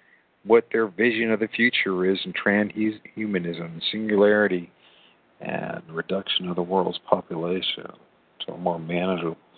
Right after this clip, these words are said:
size. And the dream of a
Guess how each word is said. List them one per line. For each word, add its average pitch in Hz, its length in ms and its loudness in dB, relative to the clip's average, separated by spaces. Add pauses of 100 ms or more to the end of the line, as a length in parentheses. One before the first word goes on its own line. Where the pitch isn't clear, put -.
(120)
size. 85 480 -2 (2750)
And 165 240 -12 (160)
the 87 100 2 (400)
dream 85 760 -2 (2000)
of 82 80 -14
a - 60 -8